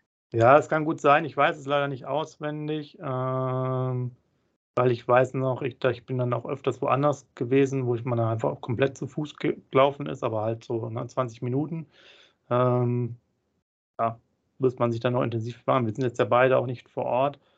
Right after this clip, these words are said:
aber ihr könnt ja gerne reinschreiben, wenn ihr das ganze Konzept dann noch intensiver habt.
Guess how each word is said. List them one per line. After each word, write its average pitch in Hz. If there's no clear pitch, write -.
aber 123
ihr -
könnt 131
ja 127
gerne 123
reinschreiben, 127
wenn 127
ihr 123
das 117
ganze 120
Konzept 131
dann 120
noch 120
intensiver 123
habt. -